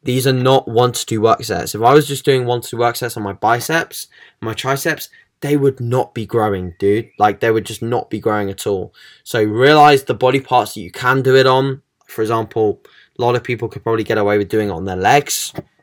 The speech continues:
unless their legs are very stubborn and they have to work even harder for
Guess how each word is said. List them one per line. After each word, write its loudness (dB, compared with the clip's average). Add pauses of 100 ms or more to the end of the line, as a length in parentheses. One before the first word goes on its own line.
(180)
unless 0
their -4
legs -2
are -6
very 2
stubborn 0 (320)
and -6
they -2
have -8
to -6
work -2
even -6
harder 4
for -4